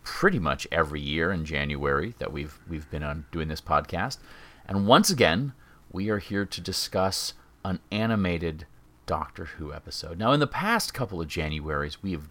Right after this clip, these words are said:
definitely checked in on our lockdown, but since we're kinda stopping doing that, uh, I'm, I'm just curious.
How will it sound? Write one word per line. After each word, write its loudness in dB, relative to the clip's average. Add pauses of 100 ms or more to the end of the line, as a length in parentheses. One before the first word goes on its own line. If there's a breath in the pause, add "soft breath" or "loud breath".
definitely -2 (720)
checked 2
in 2
on 4
our 6
lockdown, 4
but -6
since -8
we're -6 (360)
kinda 2
stopping 4
doing 2
that, 4 (560 soft breath)
uh, 12 (560 soft breath)
I'm, 6 (220)
I'm 6
just -2 (140)
curious. 0